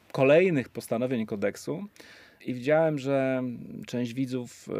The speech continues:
e, czy widzów, część delegatów po prostu przysypiała, no bo musieli przecież przy-, dowiedzieć się o wszystkim. E, mnie to fascynowało.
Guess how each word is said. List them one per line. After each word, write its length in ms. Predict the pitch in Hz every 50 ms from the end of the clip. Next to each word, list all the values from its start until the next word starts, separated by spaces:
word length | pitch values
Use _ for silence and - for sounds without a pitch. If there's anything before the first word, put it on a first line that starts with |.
| 104
e, 40 | 104
czy 140 | - - 117
widzów, 280 | 107 110 - 101 98
część 280 | - - 127 127 127 117
delegatów 480 | 123 117 113 107 104 110 110 - 117 110
po 140 | - 113
prostu 400 | - - 113 107 - - 117 113
przysypiała, 800 | 110 - - 120 110 - - - 117 110 113 117 120 123 123 120 120
no 180 | - 113 117
bo 240 | 113 - 127 - - - _
musieli 380 | - 107 107 - - 120 131 131
przecież 320 | - - 120 107 107 110
przy-, 200 | - - - 101 - _ -
dowiedzieć 540 | - - 113 117 104 120 123 120 127 117
się 140 | - - 120
o 40 | 113
wszystkim. 480 | 110 - 107 98 - - - 117 123 - - - - - - - -
E, 120 | - 104 107
mnie 160 | 117 131 147
to 100 | - 151
fascynowało. 880 | - - 139 - - 147 139 131 117 113 92 - - - - 139 190